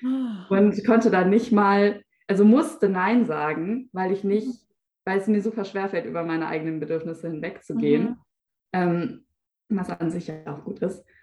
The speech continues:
Speaker 1: Ja.
Speaker 2: Aber ich konnte dann das nicht vernünftig formulieren und sagen, „Du, äh, ich würde gerne, aber das geht nicht, weil“, sondern ich wurde dann wütend
Speaker 1: Mhm.
Speaker 2: und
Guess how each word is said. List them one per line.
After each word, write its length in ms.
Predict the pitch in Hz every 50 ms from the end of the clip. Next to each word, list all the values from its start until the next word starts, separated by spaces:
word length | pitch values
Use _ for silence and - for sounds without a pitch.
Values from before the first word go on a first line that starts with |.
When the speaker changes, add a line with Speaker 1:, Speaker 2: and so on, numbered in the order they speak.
| _ _ _ _ _ -
Speaker 1:
Ja. 200 | - 190 - - _ _ _ _ -
Speaker 2:
Aber 400 | 214 202 196 196 196 190 - -
ich 140 | 202 - -
konnte 260 | 247 220 220 233 226
dann 340 | 196 196 190 196 - - - -
das 180 | - 208 214 214
nicht 380 | 226 220 240 240 - - _ _ _ _
vernünftig 840 | - - 262 214 214 254 262 285 277 - - 202 208 202 - - - -
formulieren 640 | - 220 196 202 202 202 214 254 277 269 262 233
und 120 | - 208 175
sagen, 380 | 180 175 185 185 185 185 180
„Du, 400 | - 240 240 247 254 254 254 - _ _ _ _
äh, 420 | - 190 180 180 180 180 185 185 - - - -
ich 200 | 190 190 190 180
würde 200 | 233 247 247 -
gerne, 340 | 208 196 196 202 196 185
aber 260 | - 180 180 180 165 156
das 180 | 165 165 -
geht 200 | - 220 233 240
nicht, 200 | 226 220 226 226
weil“, 400 | 151 151 156 185 226 294 349 - _ _ _ _ _ _ _ _ _
sondern 320 | - 214 214 220 220 202 214
ich 140 | 226 196 190
wurde 200 | 220 214 202 196
dann 300 | 208 175 196 202 165 170
wütend 480 | 190 202 202 220 220 240 269 - - - - - _ _ _ _ -
Speaker 1:
Mhm. 600 | 285 247 254 254 262 262 254 226 202 185 180 180 _ _ _ _ -
Speaker 2:
und 400 | 202 202 202 208 202 196 -